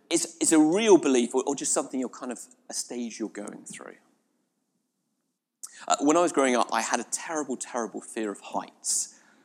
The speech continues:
My parents put me in the attic room in our house,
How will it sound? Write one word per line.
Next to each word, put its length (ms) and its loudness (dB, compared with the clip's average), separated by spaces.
My 180 6
parents 600 2
put 320 -6
me 200 2
in 160 2
the 160 2
attic 440 -2
room 200 2
in 80 0
our 160 2
house, 880 -4